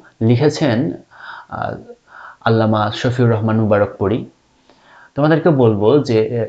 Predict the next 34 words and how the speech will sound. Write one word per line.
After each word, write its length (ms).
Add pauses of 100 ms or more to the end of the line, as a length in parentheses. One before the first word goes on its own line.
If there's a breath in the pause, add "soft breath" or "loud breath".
এই 80
বইটা 280
পড়ার 320
জন্য, 460 (160 loud breath)
কারণ 180
এই 120
বইটাতে 360
হুজুর 220
সাল্লাল্লাহু 500
আলাইহি 200
সাল্লামের 300
পূর্ণাঙ্গ 680
জীবনী 380
আছে। 360 (320 soft breath)
তুমি 160
অনেক, 440
অনেক 260
কিছু 380
জানতে 340
পারবা 320 (480 loud breath)
আমাদের 340
প্রিয় 220
নবী 200
হযরত 240
মুহাম্মদ 220
সাল্লাল্লাহু 480
আলাইহি 200
সাল্লামের 440 (1040 soft breath)
ব্যাপারে। 440
আমি 220
বলবো 280
জীবনে 480
একবার 360
হলেও 380